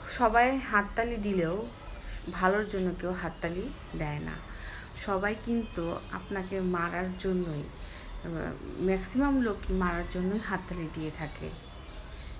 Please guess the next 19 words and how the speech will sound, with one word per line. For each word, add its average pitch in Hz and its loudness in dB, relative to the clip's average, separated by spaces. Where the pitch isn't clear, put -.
তাই 185 2
অতি 233 2
বিচক্ষণতার 214 0
সাথে 175 -4
আপনি 170 2
কাদের 170 4
সাথে 185 -4
মিশবেন, 165 -2
কাকে 180 2
আপনি 196 0
বন্ধু 175 2
বানাবেন, 160 0
বিচক্ষণতার 233 2
সাথে 208 0
আপনাকে 185 -2
এই 175 0
ডিসিশনগুলো 180 -2
নিতে 196 -2
হবে। 156 -6